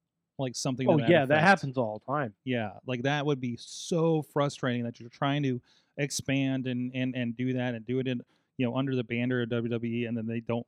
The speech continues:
Speaker 1: let you 'cause they're like, it, it was somebody, some, so-, it was somebody that they did that, and then they were looking at throwing Roman Reigns at the role or something.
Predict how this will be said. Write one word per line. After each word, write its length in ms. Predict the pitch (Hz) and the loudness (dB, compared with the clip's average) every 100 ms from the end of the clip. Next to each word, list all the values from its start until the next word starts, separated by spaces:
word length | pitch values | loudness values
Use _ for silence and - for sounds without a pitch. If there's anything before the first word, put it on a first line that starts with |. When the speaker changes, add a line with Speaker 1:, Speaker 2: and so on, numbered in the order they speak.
| - | -6
Speaker 1:
let 200 | 120 - | -8 -6
you 100 | 113 | -10
'cause 160 | 107 113 | -8 -4
they're 100 | 120 | -4
like, 220 | 117 117 _ _ _ | -4 -6 _ _ _
it, 80 | 165 | 2
it 160 | 180 180 | 4 4
was 120 | 170 | 4
somebody, 520 | 190 214 233 208 185 | -2 0 0 0 -2
some, 300 | - 185 220 208 | -4 -2 -4 -6
so-, 280 | - - 196 - | -8 -6 -6 -4
it 220 | 185 175 | -4 -2
was 160 | 160 | -2
somebody 480 | - 180 208 208 214 | -4 -4 -6 -4 -4
that 460 | 175 147 143 131 127 | -4 -4 -2 -4 -4
they 140 | 139 | -4
did 300 | 127 135 139 | -2 -4 -4
that, 240 | 143 143 135 | -2 -2 -2
and 120 | 127 | -2
then 80 | 131 | -4
they 60 | |
were 100 | 127 | -4
looking 220 | 120 127 127 | -6 -6 -6
at 100 | 113 | -6
throwing 240 | - 120 113 | -6 -4 -2
Roman 260 | 117 113 | -2 -2
Reigns 240 | 110 110 113 | -6 -8 -12
at 80 | 110 | -14
the 60 | |
role 180 | 117 117 | -10 -10
or 80 | 120 | -10
something. 360 | - 117 _ | -12 -16 _